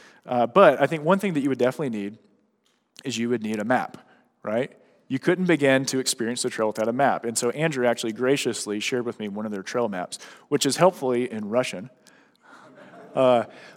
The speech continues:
but I think you can still see the trail map. Uh, it's the red dotted line. This is, this is the trail that they hiked. So you've got your map. You've studied it. You understand it.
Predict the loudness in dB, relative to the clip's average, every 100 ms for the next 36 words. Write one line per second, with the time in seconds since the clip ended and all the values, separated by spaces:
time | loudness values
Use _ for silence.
0 | -20 0 2 4 2 -2 -2 -2 0 0
1 | 0 -2 -2 -2 -4 0 0 0 0 -2
2 | -4 -10 -8 -6 -6 -8 -6 -6 -2 -2
3 | -2 -4 -4 -6 -10 -10 -14 _ _ _
4 | -12 -8 -8 -8 -10 -12 -10 -10 -12 -10
5 | -8 -8 -8 -10 -10 -14 -16 -20 _ _
6 | _ _ _ _ _ _ _ _ _ _
7 | _ _ -20 -20 -14 0 2 4 4 4
8 | 2 0 0 -2 -6 -12 _ _ _ _
9 | _ _ -10 -4 2 2 4 4 2 -2
10 | -12 _ _ -8 -4 -2 -2 -4 -4 -6
11 | -4 -6